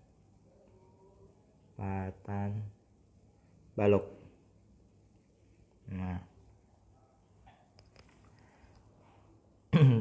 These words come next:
Caranya seperti apa? Nah,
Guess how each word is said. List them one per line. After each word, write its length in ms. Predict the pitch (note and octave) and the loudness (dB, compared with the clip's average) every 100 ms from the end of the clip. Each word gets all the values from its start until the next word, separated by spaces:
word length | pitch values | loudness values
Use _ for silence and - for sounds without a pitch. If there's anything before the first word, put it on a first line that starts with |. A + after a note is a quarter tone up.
| - | 4
Caranya 720 | F#2+ F#2+ B2+ D3+ D#3 C3+ C#3+ - - | 4 6 6 4 4 0 -6 -14 -20
seperti 400 | - G2+ G2 B2+ | -14 -2 2 4
apa? 320 | C3 F#2+ G2 - - - - F#2 | 4 2 -4 -6 -20 -20 -8 -2
Nah, 400 | F2 D#2+ D#2+ | 0 -2 -6